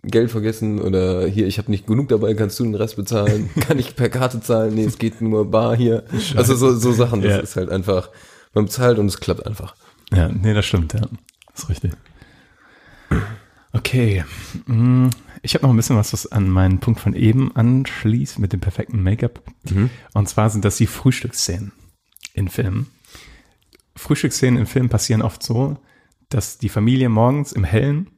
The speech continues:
Speaker 2: zusammensitzt,
Speaker 1: Mhm.
Speaker 2: ganz gemütlich frühstückt, ein Riesenfrühstück ist aufgebaut, so Croissants und
Speaker 1: So ein, so ein richtig
Speaker 2: Orangensaft,
Speaker 1: dekadentes, ja.
Speaker 2: Kaffee,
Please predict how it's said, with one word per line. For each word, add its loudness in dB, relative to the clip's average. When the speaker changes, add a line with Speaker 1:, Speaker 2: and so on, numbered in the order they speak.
Speaker 2:
zusammensitzt, -2
Speaker 1:
Mhm. -2
Speaker 2:
ganz 2
gemütlich 0
frühstückt, -4
ein 0
Riesenfrühstück 0
ist -8
aufgebaut, -4
so -4
Croissants -4
und -4
Speaker 1:
So 2
ein, 4
so 4
ein 6
richtig 2
Speaker 2:
Orangensaft, 4
Speaker 1:
dekadentes, -6
ja. -4
Speaker 2:
Kaffee, 2